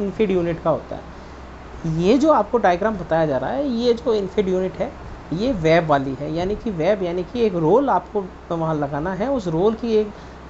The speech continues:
जो roll आपका निकलेगा उसकी एक surface पे आप printing करेंगे, ये होता है वेब system। दूसरा होता है infid system में sheet fed system, यानी कि एक कटी कटाई sheet आपको लगानी होगी और sheet के एक तरफ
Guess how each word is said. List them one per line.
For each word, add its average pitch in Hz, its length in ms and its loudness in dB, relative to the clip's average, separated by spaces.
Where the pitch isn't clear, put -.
जो 165 380 0
roll 196 280 2
आपका 180 240 0
निकलेगा 165 380 -4
उसकी 220 380 -2
एक 220 120 2
surface 180 360 -2
पे - 160 -4
आप 254 200 2
printing 143 360 -2
करेंगे, 131 280 -10
ये 208 80 2
होता 214 240 2
है 262 60 2
वेब 151 240 4
system। 139 360 -8
दूसरा 226 540 0
होता 254 220 4
है 214 160 -4
infid 214 300 0
system 202 360 -2
में 233 160 -2
sheet 220 280 -2
fed 190 240 2
system, 147 400 -6
यानी 202 180 0
कि 220 200 2
एक 208 120 2
कटी 196 200 0
कटाई 208 300 2
sheet 262 380 -2
आपको 190 260 2
लगानी 160 320 0
होगी 160 320 -2
और 214 60 4
sheet - 320 -4
के 226 180 4
एक 170 120 -2
तरफ 339 200 2